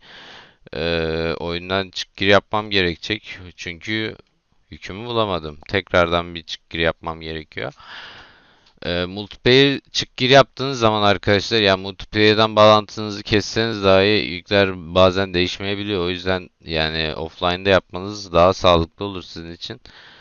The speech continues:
Ee, bu istediğimiz yük değil. Ya on beş yirmi dakikada yani saatlerce o kadar yol gideceğinize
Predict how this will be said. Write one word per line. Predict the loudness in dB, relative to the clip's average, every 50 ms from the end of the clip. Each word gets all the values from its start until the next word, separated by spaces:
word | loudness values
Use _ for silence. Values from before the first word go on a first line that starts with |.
| _ _ _ _ -14 -8
Ee, | -6 -4 -2 -2 -2 -4
bu | -4 -6 -8 -6 -6 -8
istediğimiz | -8 -8 -4 -4 -4 -4 -4 -8 -10 -10 -10 -12
yük | -12 -14 _ -6
değil. | -2 -2 0 -2 -2 -6 -10 -16 -16 -18 _ _ _ _ _ -4
Ya | 0 0 0
on | 0 0 -2
beş | -2 -2 -2 -2 -6
yirmi | -6 -6 -6 0 2
dakikada | 2 2 2 _ -4 -2 2 2 2 2 2 2
yani | 2 2 4 4 2 0
saatlerce | -2 0 4 4 4 4 4 2 2 2 2 2 -2
o | -6 -6
kadar | -4 -2 0 2 2 0
yol | 0 -2 -4 -4 -4
gideceğinize | -6 -8 -8 -8 -6 -6 -4 -4 -6 -6 -6 -4 -4 -4